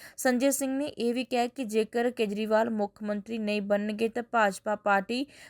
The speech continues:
ਫ੍ਰੀ ਬਿਜਲੀ ਪਾਣੀ ਦੀ ਸਹੂਲਤ ਬੰਦ ਕਰ ਦੇਵੇਗੀ। ਇਸ ਦੇ ਨਾਲ ਹੀ ਸੰਜੇ ਸਿੰਘ ਨੇ ਇਹ ਵੀ ਕਿਹਾ,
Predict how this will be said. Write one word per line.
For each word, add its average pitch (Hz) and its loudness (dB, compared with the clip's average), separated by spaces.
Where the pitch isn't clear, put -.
ਫ੍ਰੀ 269 0
ਬਿਜਲੀ 233 0
ਪਾਣੀ 214 2
ਦੀ 233 -2
ਸਹੂਲਤ 214 -4
ਬੰਦ 202 0
ਕਰ 208 0
ਦੇਵੇਗੀ। 208 -2
ਇਸ 220 -4
ਦੇ 214 -4
ਨਾਲ 202 2
ਹੀ 254 -2
ਸੰਜੇ 208 -4
ਸਿੰਘ 208 -6
ਨੇ 226 -2
ਇਹ 196 -6
ਵੀ 254 -2
ਕਿਹਾ, 190 4